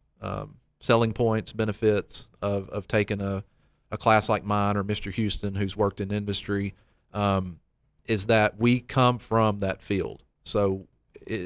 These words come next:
it's not just something we're reading about. It's something that I've actually lived through and experienced.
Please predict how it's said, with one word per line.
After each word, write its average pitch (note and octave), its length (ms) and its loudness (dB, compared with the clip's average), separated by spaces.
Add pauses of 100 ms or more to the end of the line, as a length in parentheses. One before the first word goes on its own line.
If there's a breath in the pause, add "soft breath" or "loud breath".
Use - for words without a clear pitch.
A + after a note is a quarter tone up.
it's - 160 -2
not A2+ 240 2
just A#2+ 200 2
something A2 360 0
we're G#2+ 120 4
reading G#2+ 360 2
about. G2 420 0 (280)
It's A2+ 200 0
something G#2+ 360 -2
that G2 100 0
I've G2+ 180 2
actually F#2+ 340 -2
lived G#2+ 320 2
through F#2+ 400 -2 (400)
and G2 160 -4
experienced. G#2 840 -2